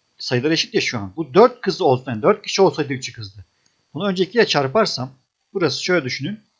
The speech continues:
Sekizde toplam sekiz kişinin altısı kız olur. Bu şarta uyuyor.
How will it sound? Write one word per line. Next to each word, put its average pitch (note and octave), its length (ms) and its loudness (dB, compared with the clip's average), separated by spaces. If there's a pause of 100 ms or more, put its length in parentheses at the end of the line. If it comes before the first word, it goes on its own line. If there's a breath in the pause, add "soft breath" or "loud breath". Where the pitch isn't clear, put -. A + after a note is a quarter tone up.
(180)
Sekizde F#3+ 720 -2 (640)
toplam C3 300 -4
sekiz - 200 -14
kişinin F#3+ 420 -4
altısı D#3+ 420 4
kız D3 140 -6
olur. G#2+ 220 -8 (600)
Bu A3+ 100 -4
şarta - 400 6
uyuyor. F3+ 380 6